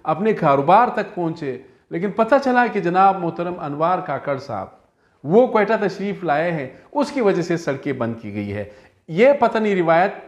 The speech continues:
कब ख़त्म होगी। ये वीआईपी कल्चर, ये प्रोटोकॉल, इससे कब हमारा छुटकारा जो है हासिल होगा? बाकी चीज़ों में तो हम बड़े पीछे हैं, लेकिन इस प्रोटोकॉल, सिक्योरिटी, रोड बंद करना, इसमें हम पहले नंबर पर है। खैर, मैं आऊँगा आपको, आज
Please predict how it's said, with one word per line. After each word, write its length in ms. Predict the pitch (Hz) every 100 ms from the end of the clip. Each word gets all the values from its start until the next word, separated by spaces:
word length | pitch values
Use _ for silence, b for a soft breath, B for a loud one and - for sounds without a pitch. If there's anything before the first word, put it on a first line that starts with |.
| - _
कब 200 | 262 262 -
ख़त्म 280 | 135 -
होगी। 480 | 113 98 87 87 82 _ _ _ _ 143
ये 120 | 202
वीआईपी 480 | 208 214 208 202 233
कल्चर, 440 | 233 220 226 240
ये 100 | 220
प्रोटोकॉल, 800 | 196 196 190 196 214 220 220 -
इससे 240 | 262 - 233
कब 280 | 226 226 185
हमारा 300 | 190 185 175
छुटकारा 500 | 165 - 151 156 156
जो 120 | 151
है 80 | 135
हासिल 280 | - 135
होगा? 280 | 123 113 107 B B -
बाकी 260 | 202 -
चीज़ों 340 | 226 208 175 233
में 160 | 233
तो 80 | 226
हम 200 | 196 202
बड़े 180 | 202 226
पीछे 360 | 220 175 214 190
हैं, 340 | 151 - - 202
लेकिन 180 | 220
इस 280 | 247 262 -
प्रोटोकॉल, 760 | - 180 180 190 196 240 311 311
सिक्योरिटी, 880 | - 196 - 196 180 180 254 285 277
रोड 340 | 196 214 220
बंद 220 | 247 262
करना, 400 | 254 240 240 - - -
इसमें 280 | 254 220 175
हम 80 |
पहले 240 | 139 139 120
नंबर 220 | 107 98
पर 180 | 98 87
है। 180 | 87 - b b
खैर, 240 | - 226 170
मैं 160 | 160
आऊँगा 320 | 175 175 190 175
आपको, 460 | 175 175 - 170
आज 280 | 160 160 160